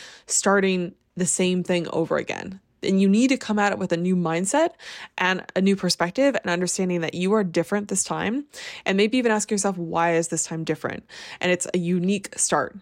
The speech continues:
It is starting again, but it is not the same thing as just the same old, same old. And how are you going to approach it differently? I mean, you can think of it as, this is starting something completely new. This is a new chapter of my recovery. Then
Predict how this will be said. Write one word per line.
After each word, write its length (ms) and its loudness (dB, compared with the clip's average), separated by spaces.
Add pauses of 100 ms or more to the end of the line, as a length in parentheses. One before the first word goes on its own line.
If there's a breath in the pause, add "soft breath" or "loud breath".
(140)
It 140 2
is 120 6
starting 380 2
again, 480 0
but 140 0
it 100 2
is 140 0
not 420 2
the 60 -2
same 240 0
thing 240 0
as 160 -2
just 240 -2 (180 loud breath)
the 80 0
same 260 2
old, 160 0
same 240 0
old. 140 0
And 120 0
how 180 0
are 60 4
you 140 2
going 200 -2
to 140 -4
approach 420 -2
it 120 -2
differently? 600 -6 (260 loud breath)
I 60 0
mean, 140 4
you 80 0
can 120 -4
think 160 0
of 80 2
it 100 0
as, 220 0 (240 loud breath)
this 160 0
is 100 0
starting 360 2
something 260 0
completely 440 -2
new. 340 -2
This 180 0
is 120 0
a 20 -4
new 160 -2
chapter 440 0
of 60 2
my 120 0
recovery. 600 0 (380 loud breath)
Then 420 2